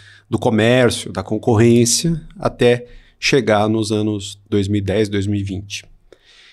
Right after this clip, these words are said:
E aí, gradativamente, foram surgindo um outro modelo, que a gente fala o modelo das startups, que passa das techs todas, das fintechs, das insurtechs, das construtechs, das martechs e assim por diante.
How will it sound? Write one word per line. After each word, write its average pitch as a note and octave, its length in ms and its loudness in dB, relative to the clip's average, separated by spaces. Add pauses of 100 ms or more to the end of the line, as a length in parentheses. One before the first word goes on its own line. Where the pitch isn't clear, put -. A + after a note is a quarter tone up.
E G#3+ 140 4
aí, F#3+ 240 4
gradativamente, C#3+ 640 4
foram E3+ 180 0
surgindo E3+ 420 0
um C3 40 4
outro F3 240 0
modelo, B2+ 400 0
que - 140 -20
a - 60 -14
gente G#2+ 200 -14
fala A#2+ 180 2
o A#2+ 60 4
modelo A#2 240 2
das A2+ 100 0
startups, A2 720 -4 (480)
que - 80 -20
passa B2 300 -2
das G#2 180 0
techs C3+ 320 0
todas, G2+ 680 -4 (240)
das - 160 -18
fintechs, - 600 -2
das F#2+ 180 -6
insurtechs, G2+ 760 -6
das G#2+ 160 -8
construtechs, A2 960 -4
das G2 180 -2
martechs G#2 840 -4
e A2+ 120 -10
assim A2+ 240 -6
por A#2+ 160 -4
diante. - 400 -14